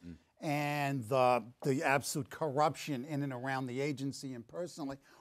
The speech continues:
Speaker 2: Wha-, what got you to that story, and what was your moment that, that made you say, "This is it"?
Speaker 1: I don't know about "this is it," but I, that story came from what I was talking about before. It was simply keeping faith with readers.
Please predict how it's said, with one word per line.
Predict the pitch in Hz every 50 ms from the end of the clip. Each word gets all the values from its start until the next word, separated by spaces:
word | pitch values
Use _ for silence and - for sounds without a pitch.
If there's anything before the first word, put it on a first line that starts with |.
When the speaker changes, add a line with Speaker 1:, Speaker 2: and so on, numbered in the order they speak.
| _ _
Speaker 2:
Wha-, | - 151 147 151 160 170 196 240 233 - _ _
what | - 160 156 170 226 269 269 - -
got | 220 220 240 269 -
you | 233 240
to | - - - 220 214
that | 185 214 202 196 -
story, | - - - - - 190 190 196 190 185 185 185 175 175 180 226 - -
and | - 170 170 170 170 170 170 170 170 175 170 170 170 170 170 170 175 165 151 - _ _ _ -
what | 156 190 269 262
was | 233 202 156 127
your | 147 175 185 190 190
moment | 175 151 147 143 143 135 131 131 123 117 117 123 - _ -
that, | 170 143 127 120 123 135 139 - - 143 123 123
that | 156 143 127 120 113 117 117 - _ _ _ _ _ _ _ - - - _ _ _ _ _ _ _ - -
made | 151 147 151 175 185 160 160 175 147 135
you | 139 151 151 147 147
say, | 131 - - 143 151 143 139 139 - - _ _
"This | - 170 156 - -
is | 147 131 117 117
it"? | 139 127 113 - - _ _ _ _ _ _ _ _ _ _ _ _ _ -
Speaker 1:
I | - 127
don't | 107
know | 110
about | 104 95 95 92
"this | 85 101 92 -
is | 98 90
it," | 98 95 90 -
but | - 98
I, | 98 98 98 - _ _ _ - _ _ _ _ - - - -
that | 120 127 120 -
story | - - 139 131 127 127 120 120 117 - - -
came | - 120 117 117 117 110
from | 113 120 107 104
what | 101 107 104
I | 104 101
was | 98 98
talking | - - 107 107 - 110 104
about | 98 98 104 95 - -
before. | 98 90 - 107 107 - -
It | 78
was | 78 85
simply | - 104 90 98 92
keeping | 82 - 107 92 - 92 92
faith | - - 101 95 87 85
with | 90 82 80
readers. | 95 98 92 90 58 71